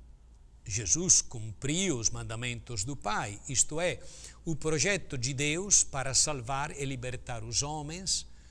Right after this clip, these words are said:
fazendo da sua vida um dom total de amor, sem limites nem condições.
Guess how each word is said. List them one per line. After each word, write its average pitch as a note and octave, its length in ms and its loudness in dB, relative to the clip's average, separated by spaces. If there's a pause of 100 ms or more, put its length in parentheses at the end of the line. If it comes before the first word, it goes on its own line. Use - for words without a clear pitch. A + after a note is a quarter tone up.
(140)
fazendo C3+ 520 0
da G#2+ 140 -4
sua C3+ 340 2
vida A#2 440 -4 (240)
um C#3 200 -2
dom A2+ 320 -6 (200)
total G#2 500 -4
de A#2+ 160 -4
amor, C3 380 -6 (340)
sem F3+ 320 6
limites C3+ 760 -2
nem C3+ 460 -4
condições. - 1160 -2